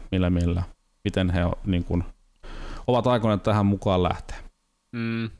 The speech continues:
Speaker 2: Joo, itse aina kiinnostaa tietenkin, ää, käytännön asiat, että mikä, miltä se joukkue näyttää, mut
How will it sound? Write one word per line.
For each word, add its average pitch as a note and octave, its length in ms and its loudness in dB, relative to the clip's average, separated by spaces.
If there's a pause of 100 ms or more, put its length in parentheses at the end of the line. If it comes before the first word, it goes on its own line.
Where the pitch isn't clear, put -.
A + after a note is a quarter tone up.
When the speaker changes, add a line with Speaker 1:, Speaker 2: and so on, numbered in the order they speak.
(760)
Speaker 2:
Joo, A2 220 4
itse A2 340 0
aina A2 180 2
kiinnostaa A2+ 400 0
tietenkin, A2 440 2 (600)
ää, G#2+ 560 -2
käytännön A#2+ 500 4
asiat, A#2 200 2
että A2+ 160 2
mikä, A2 320 0
miltä A#2+ 180 -2
se B2+ 80 2
joukkue A#2 480 2
näyttää, G#2+ 520 0
mut G2+ 200 -4